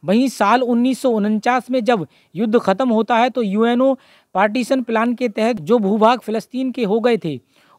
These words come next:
उनमें से कई जगहों पर अब इसराइलियों ने अपना कब्जा जमा लिया था। गाजा पट्टी का भूभाग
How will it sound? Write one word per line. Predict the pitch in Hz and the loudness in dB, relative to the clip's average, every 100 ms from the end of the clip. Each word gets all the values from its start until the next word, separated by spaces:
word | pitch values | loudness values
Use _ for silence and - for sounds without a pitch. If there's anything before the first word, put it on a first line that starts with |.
| - | -6
उनमें | 214 254 | 0 0
से | 254 277 | 0 -4
कई | - 269 | -2 -2
जगहों | 247 226 226 | 0 0 0
पर | 254 | 0
अब | 226 240 | 0 -2
इसराइलियों | 226 190 208 233 240 262 | -2 0 2 2 2 2
ने | 254 | 2
अपना | 220 226 226 | -2 -2 -4
कब्जा | 208 190 233 | -2 -2 -2
जमा | 214 214 | 2 2
लिया | 196 180 | 4 2
था। | 147 113 - _ 143 | 0 -8 -20 _ -4
गाजा | 135 190 233 | 2 4 4
पट्टी | 254 233 - 254 | 0 -4 -6 -2
का | 262 | 0
भूभाग | 196 196 214 233 233 | 0 0 2 2 0